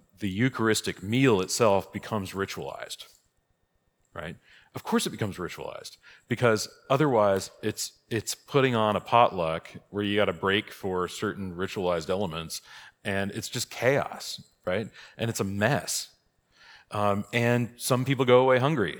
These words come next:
just like a church potluck, right? 'Cause somebody didn't get enough chicken. Okay, well, fine, right? And that's what it was. It was literally like, I th-, you know, first century churches, you've got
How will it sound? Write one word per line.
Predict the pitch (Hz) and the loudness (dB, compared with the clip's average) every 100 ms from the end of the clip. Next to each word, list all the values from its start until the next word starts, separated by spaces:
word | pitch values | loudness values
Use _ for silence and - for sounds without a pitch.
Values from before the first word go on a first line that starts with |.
| - | -10
just | 98 - | -8 -4
like | 107 | -2
a | 110 | -2
church | 135 - | -2 2
potluck, | 165 98 85 - - 92 - _ _ _ _ _ _ _ _ - | 2 2 -4 -6 -20 -20 -20 _ _ _ _ _ _ _ _ -2
right? | 113 - | -2 0
'Cause | 113 - _ - | -4 -4 _ -16
somebody | - 76 76 85 | -14 -12 -10 -6
didn't | 98 107 | -4 -2
get | 123 | 0
enough | 143 - | -2 -2
chicken. | 185 - 78 _ - | -4 -4 -14 _ -12
Okay, | 101 - 147 - | -10 -6 -8 -8
well, | - 104 - | -12 -12 -10
fine, | - - - - _ _ _ | -6 -6 -6 -10 _ _ _
right? | 101 98 - - - - | -12 -12 -14 -20 -8 2
And | 147 | 6
that's | 175 - | 6 8
what | 196 | 8
it | 147 | 10
was. | 117 202 - - - - _ - | 8 6 2 -10 -10 -20 _ -2
It | |
was | 170 135 | 0 0
literally | 131 208 190 165 | 2 4 6 6
like, | 104 101 - - - _ _ - | 4 0 -8 -20 -20 _ _ -8
I | 95 | -4
th-, | 135 - - | -4 -6 -10
you | 127 110 | -4 -2
know, | |
first | - 156 - | 2 2 2
century | - 143 151 135 131 | -2 -2 -4 -4 -4
churches, | 135 131 135 117 | -4 -4 -6 -6
you've | 104 92 | -6 -2
got | 98 90 82 | 0 2 0